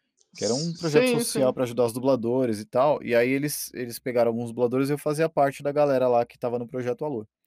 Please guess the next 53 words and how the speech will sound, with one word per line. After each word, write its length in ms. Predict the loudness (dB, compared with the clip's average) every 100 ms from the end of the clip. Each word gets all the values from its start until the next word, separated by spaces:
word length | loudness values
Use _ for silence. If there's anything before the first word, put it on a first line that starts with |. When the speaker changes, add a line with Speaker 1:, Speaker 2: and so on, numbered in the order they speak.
| _ _ _ _ _ _ -8
Speaker 1:
E 880 | -4 -2 -2 0 0 0 0 -2 -4
quando 160 | -2
eles 200 | 0 -2
fizeram 340 | -4 0 0 0
a 40 |
minha 140 | -2 -4
foto 320 | -4 -6 -8
de 140 | -16
divulgação, 760 | -14 -12 -8 -8 -6 -6 -4 -4
eles 140 | -6
colocaram 600 | -6 -4 -2 2 2 2
lá 80 | 2
o 80 | 0
Corujito, 580 | -2 -4 -2 -4 -6 _ _
que 100 | -4
é 40 |
o 100 | -4
que 100 | -2
eu 80 | -6
faço, 420 | -2 0 0 -2
que 100 | -6
é 40 | -4
a 80 | -4
corujinha 480 | -8 -10 -6 -4
da, 460 | 0 0 0 -2 -10 -16 _ -18
do 140 | -12
desenho. 360 | -8 -8 -8 -12 _ _ _ _
E 80 | 0
aí 60 | 2
os 100 | 0
comentários 520 | -2 -2 2 2 2
embaixo 380 | 0 0 0 2
era, 80 | 0 2
eram 180 | 0
legais, 300 | 0 0 0
tipo, 200 | -2 -10
"Não, 120 | -10 -10
o 80 |
cara 180 | -8 -12
que 80 | -10
faz 140 | -12
o 40 | -10
Corujito 480 | -8 -6 -6 -4 -4
é 40 |
o 20 |
mesmo 220 | -2 -4
cara 240 | -2 -2 -2
que 80 | -2
faz 240 | -2 0
o 80 | -2
fulano 320 | -2 -2 0
de 100 | -2
tal?" 440 | -4 -4 0 -2